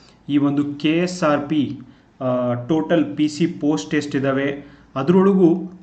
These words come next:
ಸ್ಪೋರ್ಟ್ಸ್ಮನ್ಗೆ ಈ ಬಾರಿ ಪೋಸ್ಟ್ ಇರೋದನ್ನ, ಕರ್ನಾಟಕ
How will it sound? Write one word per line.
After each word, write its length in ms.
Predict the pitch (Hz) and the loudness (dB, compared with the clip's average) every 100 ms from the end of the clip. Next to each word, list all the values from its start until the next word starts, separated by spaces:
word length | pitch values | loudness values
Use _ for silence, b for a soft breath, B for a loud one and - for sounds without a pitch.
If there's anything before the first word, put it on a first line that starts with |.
| - _ | -20 _
ಸ್ಪೋರ್ಟ್ಸ್ಮನ್ಗೆ 880 | - - 175 190 190 190 175 147 147 | -16 -2 4 4 4 2 2 2 2
ಈ 280 | 147 - 139 | 0 -2 -4
ಬಾರಿ 280 | 131 135 135 | -2 0 -2
ಪೋಸ್ಟ್ 380 | 139 139 139 135 | -2 -4 -2 -4
ಇರೋದನ್ನ, 380 | 131 127 127 135 135 B B B - | -2 -2 -2 -2 -4 B B B -6
ಕರ್ನಾಟಕ 640 | 151 151 170 170 170 | -2 0 0 0 0